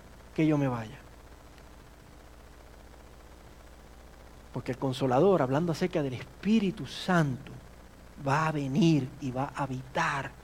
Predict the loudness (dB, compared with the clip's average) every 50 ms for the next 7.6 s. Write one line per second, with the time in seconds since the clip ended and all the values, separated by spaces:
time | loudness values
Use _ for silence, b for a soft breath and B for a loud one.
0 | -20 -20 -14 -10 -8 -6 -4 -2 -2 -2 -2 -4 -6 -10 -10 -8 -6 -4 -4 -4
1 | -4 -4 -6 -10 -16 -20 -20 -6 -4 -2 0 0 0 0 -2 B B B B B
2 | -8 -6 -4 -2 0 0 0 0 -2 -4 -4 -4 -2 0 0 0 0 -2 2 4
3 | 4 6 6 4 0 B B B -16 -14 -2 4 6 8 8 10 8 6 6 2
4 | 0 0 4 6 6 6 6 4 B B B B B 0 4 6 8 8 8 8
5 | 6 4 2 4 6 8 10 10 10 10 8 8 10 10 12 12 12 12 12 12
6 | 12 12 10 12 12 12 12 12 12 12 10 6 4 6 4 4 6 6 4 4
7 | 2 0 0 0 2 2 2 2 0 -6 -14